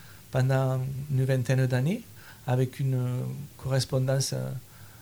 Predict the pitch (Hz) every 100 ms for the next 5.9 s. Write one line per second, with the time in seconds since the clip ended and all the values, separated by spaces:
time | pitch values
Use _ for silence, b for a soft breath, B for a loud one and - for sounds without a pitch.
0 | B B - 139 135 131 131 135 139 139
1 | 135 143 135 131 127 120 139 190 185 156
2 | 131 - 131 - 147 143 135 139 - 123
3 | 131 143 - 127 127 123 127 113 131 143
4 | 156 - 120 127 143 185 B B B B
5 | - 131 123 139 - 143 143 127 131